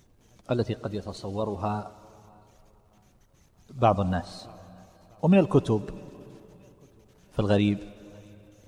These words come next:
كتاب العمدة في غريب القرآن، وهو مطبوع في مجلد، المنسوب لمكي ابن أبي طالب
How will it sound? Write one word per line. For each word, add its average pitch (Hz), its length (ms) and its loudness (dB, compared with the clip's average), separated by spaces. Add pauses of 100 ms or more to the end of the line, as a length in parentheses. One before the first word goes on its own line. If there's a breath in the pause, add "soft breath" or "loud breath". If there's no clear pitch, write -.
كتاب 120 300 2
العمدة 107 420 4 (3000)
في 107 140 -4
غريب 101 240 2
القرآن، 113 480 2 (1200)
وهو 98 100 -2
مطبوع 101 360 0
في 95 140 -4
مجلد، 98 500 0 (2000)
المنسوب 101 460 -2
لمكي 110 540 -2
ابن 95 140 -4
أبي 92 180 -4
طالب 104 340 0